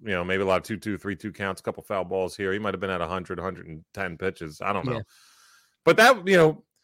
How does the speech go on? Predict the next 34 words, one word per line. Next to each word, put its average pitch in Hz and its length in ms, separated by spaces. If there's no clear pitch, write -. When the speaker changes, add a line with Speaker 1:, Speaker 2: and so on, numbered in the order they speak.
Speaker 1:
I 147 100
don't 120 80
know. 90 120
Fir-, 220 320
first 254 280
start, 196 280
that 254 120
was 277 120
his 170 120
first 156 220
start 131 300
back 101 260
after 95 220
the 85 80
All-Star 82 420
break. 76 320
So 101 180
he's 127 220
ready 135 280
and 156 140
focused 104 520
if 90 100
that 107 240
last 98 300
performance 87 480
tells 78 240
us 78 140
anything. 73 440
And 78 100
through 143 180
the 143 100
month 180 260
of 101 80
June, 104 600